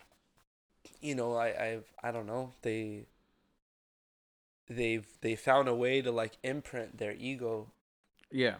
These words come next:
Speaker 1: amongst everyone, their spirit, in a sense.
Speaker 2: Right,
Speaker 1: Like,
Speaker 2: yeah.
Speaker 1: everything they lived for, like, was it, whether it was to, to, to rule the world or, or to love the world,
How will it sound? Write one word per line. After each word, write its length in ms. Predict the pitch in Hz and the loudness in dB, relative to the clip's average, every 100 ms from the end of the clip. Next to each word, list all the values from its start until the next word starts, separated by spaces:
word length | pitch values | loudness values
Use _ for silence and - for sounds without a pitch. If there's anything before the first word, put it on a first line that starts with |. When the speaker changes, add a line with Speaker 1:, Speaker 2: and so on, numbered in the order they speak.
| - | -6
Speaker 1:
amongst 440 | 123 117 117 - | -6 -4 -6 -4
everyone, 480 | - 143 160 120 113 | 4 4 4 0 -2
their 140 | 117 110 | -2 -2
spirit, 520 | - 196 185 120 - | -4 0 2 2 0
in 120 | 113 | -4
a 60 | 107 | -6
sense. 520 | - 104 95 - - | -6 -8 -10 -16 -8
Speaker 2:
Right, 320 | 135 139 117 | 2 4 4
Speaker 1:
Like, 80 | 117 | 4
Speaker 2:
yeah. 60 | 127 | 6
Speaker 1:
everything 400 | 165 165 180 165 | 6 6 2 2
they 180 | 147 127 | 4 4
lived 320 | 123 160 139 | 6 6 4
for, 360 | - 113 104 101 | -8 -8 -8 -8
like, 220 | 104 98 - - - - - _ - | -8 -10 -14 -20 -20 -20 -20 _ 0
was 280 | 127 123 | 2 4
it, 100 | 127 | 0
whether 320 | 131 127 120 120 | 4 4 6 6
it 60 | |
was 260 | 120 113 - | 4 0 -4
to, 80 | 117 | -16
to, 240 | - 123 110 120 - | -6 -6 -6 -12 -12
to 120 | 135 | -8
rule 220 | 117 139 | -2 0
the 80 | 139 | 0
world 460 | 123 117 135 175 139 | -2 0 4 4 4
or, 100 | 120 | 0
or 240 | 120 120 | 2 -2
to 200 | - 131 | -2 -2
love 260 | 120 139 135 | 4 4 4
the 80 | 127 | 0
world, 440 | 120 131 143 | -2 -2 -2